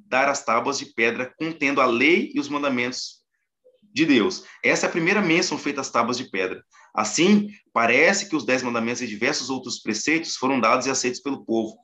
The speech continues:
inclusive com o oferecimento de um sacrifício. Antes que as tábuas de pedra fossem escritas ou mencionadas, é bem possível que os mandamentos, leis, et cetera, tenham sido primeiramente proclamados de forma oral para o povo,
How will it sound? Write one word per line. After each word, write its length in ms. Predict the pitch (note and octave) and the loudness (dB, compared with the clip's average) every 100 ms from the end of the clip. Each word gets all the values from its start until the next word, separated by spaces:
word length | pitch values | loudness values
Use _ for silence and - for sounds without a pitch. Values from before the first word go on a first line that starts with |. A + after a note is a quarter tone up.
| _ - | _ -14
inclusive 460 | E3 A#3+ D#3 D#3+ | -8 -2 0 0
com 220 | E3 D#3+ D#3+ | 0 0 0
o 40 | |
oferecimento 540 | D#3+ D3+ D3+ C3 C3+ | 2 -2 0 -2 -4
de 80 | A#2+ | -6
um 40 | C3+ | -6
sacrifício. 680 | C3+ C3 E3 G#2+ F#2+ - - _ _ _ - | -6 -6 -10 -8 -8 -8 -14 _ _ _ 0
Antes 400 | E3+ B3 - - | 4 4 2 -2
que 120 | D#3+ | -2
as 100 | D3+ | 0
tábuas 300 | C3+ C3 A2+ | 2 2 0
de 60 | |
pedra 320 | G2 A2 G#2 G2+ | -2 -2 -2 -4
fossem 340 | A2+ A2+ A2+ | -6 -6 -4
escritas 480 | G#2 - D#3 C#3+ A2+ | -6 -2 -2 -2 -4
ou 60 | |
mencionadas, 760 | A2+ A2 G#2 G#2+ C#3 A2+ - - _ _ - | -2 -2 -2 0 0 0 -8 -14 _ _ -4
é 80 | A2+ | 0
bem 240 | A#2 F3 | 2 2
possível 420 | G3+ F3+ - C3+ C#3 | 0 -4 -4 -4 -4
que 80 | |
os 80 | C3 | -6
mandamentos, 480 | B2+ B2 A2+ A#2+ - | -4 -2 -2 -4 -4
leis, 280 | A2+ A#2 A2 | -2 0 -2
et 80 | G#2 | -6
cetera, 360 | - G2 G2 _ _ - - - | -2 -2 -2 _ _ -20 -20 0
tenham 220 | D3 F3+ | 2 4
sido 300 | F3+ D3 C#3+ | 2 -2 -4
primeiramente 500 | D3 C#3+ C#3+ C3 C3+ | -4 -2 -2 -2 -4
proclamados 500 | - - C#3 A#2 B2 | -6 -6 -2 0 0
de 60 | A#2 | -2
forma 460 | - B2 B2+ B2 C#3+ | 0 2 2 -2 0
oral 420 | D#3 B2 B2 B2 | 2 4 4 2
para 160 | A#2 | 0
o 100 | G#2+ | -2
povo, 340 | G#2+ G#2 G2 | -4 -6 -6